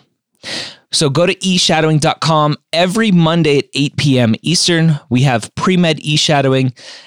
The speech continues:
And starting tonight, actually, as I'm recording this on November second, we have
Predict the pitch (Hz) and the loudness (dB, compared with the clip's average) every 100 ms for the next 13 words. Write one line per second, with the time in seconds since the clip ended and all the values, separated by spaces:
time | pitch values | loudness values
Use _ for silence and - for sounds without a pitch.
0 | _ 139 131 - 156 156 139 117 - 143 | _ -2 0 0 0 2 0 -2 -4 0
1 | 147 160 110 127 139 120 117 104 101 - | 0 0 -2 -2 0 0 0 -2 -4 -2
2 | 190 170 143 131 - - - 113 110 - | 0 2 0 0 0 -4 -4 -2 -2 -2
3 | 117 110 117 98 - 139 143 120 - - | -2 0 0 0 -2 -4 -2 -4 -4 -10
4 | - - - - _ 143 143 139 131 123 | -14 -20 -20 -20 _ 0 0 0 -2 0
5 | 120 113 | -2 -2